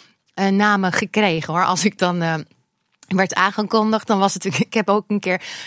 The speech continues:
"Dames en heren, Amanita," of "Amanetta," of "Amawello," of "Amanito," of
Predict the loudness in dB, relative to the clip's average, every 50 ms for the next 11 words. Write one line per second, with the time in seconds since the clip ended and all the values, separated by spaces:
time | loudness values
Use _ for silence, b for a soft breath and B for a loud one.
0 | B B 2 2 2 2 0 2 2 2 2 2 2 2 4 4 2 2 2 2
1 | 2 2 2 2 2 2 2 2 0 0 0 0 -2 -2 -2 -2 -2 0 2 2
2 | 2 2 2 2 2 2 2 4 2 2 2 0 -4 -2 0 0 2 2 2 2
3 | 2 2 4 4 4 4 2 2 0 0 0 -2 -2 -2 -2 0 0 0 0 0
4 | 0 0 0 0 0 0 -2 -2 -2 -4 -8